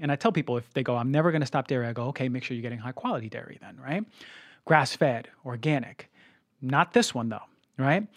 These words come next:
It's imperative to have organic if you are eating dairy. And you know how I feel about dairy as a whole, but conventional dairy,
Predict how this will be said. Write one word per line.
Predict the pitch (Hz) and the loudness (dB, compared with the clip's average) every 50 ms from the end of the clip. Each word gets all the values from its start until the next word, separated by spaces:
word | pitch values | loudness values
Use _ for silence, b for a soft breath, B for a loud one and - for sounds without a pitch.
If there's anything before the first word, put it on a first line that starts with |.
| B B B B B B B B _ _ - | B B B B B B B B _ _ -8
It's | - - | -4 -4
imperative | 170 147 - - - 240 226 196 156 - - | -4 -2 0 4 6 6 8 6 6 4 0
to | 143 | -4
have | 127 139 135 123 117 - - | -4 -2 -2 -4 -4 -4 -4
organic | - 139 127 113 127 117 117 120 - - | -2 -2 -2 0 -2 -2 -2 -2 -4 -6
if | - - - | -10 -8 -6
you | 120 120 - | -6 -6 -6
are | - 135 139 - | -4 -6 -4 -4
eating | 147 131 120 120 117 113 | -2 -2 -2 -2 -2 -4
dairy. | - 113 110 - - - - - _ _ b b b b b | -6 -8 -10 -12 -14 -18 -20 -20 _ _ b b b b b
And | 127 131 | -4 -2
you | 139 | 0
know | 180 185 | 2 2
how | 180 185 | 4 2
I | 165 | 4
feel | - 175 160 | 4 4 6
about | 143 135 131 117 | 6 6 4 2
dairy | - 135 127 120 113 | 2 2 2 2 0
as | 113 | -2
a | 117 117 | -4 -4
whole, | - 139 127 110 123 - _ - | -2 -2 -2 -4 -4 -10 _ -10
but | 123 | -10
conventional | - - 117 147 170 185 - 202 202 190 | -8 -6 -4 -2 -2 -2 -2 -2 -2 0
dairy, | 160 185 185 190 190 196 202 202 185 | 2 2 4 4 4 4 2 0 -2